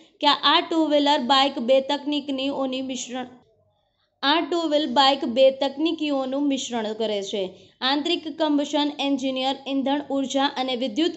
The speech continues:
ઉર્જા એચ વાય વન એ બે પાવર સ્ત્રોતને જોડે છે.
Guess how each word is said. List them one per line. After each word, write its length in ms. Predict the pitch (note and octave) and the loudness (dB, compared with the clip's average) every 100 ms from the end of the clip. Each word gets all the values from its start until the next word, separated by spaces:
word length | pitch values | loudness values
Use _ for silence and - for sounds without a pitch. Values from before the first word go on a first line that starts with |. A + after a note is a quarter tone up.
| - | -2
ઉર્જા 340 | C#4 A#3 C4 C4 | -2 0 0 2
એચ 220 | B3+ B3+ | -2 0
વાય 260 | B3 B3 A#3 | -2 0 0
વન 180 | B3+ C4+ - | -2 -4 -2
એ 100 | B3 | -2
બે 160 | A3 C4 D4+ | 0 0 0
પાવર 360 | C#4+ B3 A#3 C4 | 2 2 2 -2
સ્ત્રોતને 600 | C4 C#4+ D4 C#4+ C#4 A#3 B3+ | -4 -4 -2 -2 -2 -2 -2
જોડે 320 | A3 A3+ G#3 G3 | 2 2 0 -4
છે. 200 | G#3+ | -4